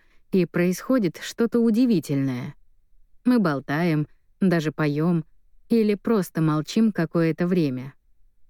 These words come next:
Я знаю, некоторые семейные пары ссорятся, как только оказываются вместе на кухне — но у нас все наоборот. Кухня становится местом, свободным от стресса и напряжения.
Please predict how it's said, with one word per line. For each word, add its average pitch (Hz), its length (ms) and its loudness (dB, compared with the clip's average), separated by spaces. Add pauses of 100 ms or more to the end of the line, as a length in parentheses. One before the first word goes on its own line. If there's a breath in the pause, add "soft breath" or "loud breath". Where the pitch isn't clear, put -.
(600)
Я 196 280 4
знаю, 170 500 0 (140)
некоторые 190 580 2
семейные 190 560 2
пары 190 300 0
ссорятся, 190 580 -2
как - 220 -4
только 165 320 0
оказываются 160 640 0
вместе 156 400 0
на 165 160 2
кухне — 160 500 -2 (520 soft breath)
но 202 260 4
у 202 60 2
нас 233 220 2
все - 280 -2
наоборот. 180 680 0 (500)
Кухня 175 460 0
становится 175 580 0
местом, 170 480 0
свободным 170 640 0
от 151 140 -4
стресса 196 540 -4 (260 soft breath)
и 190 100 2
напряжения. 143 880 0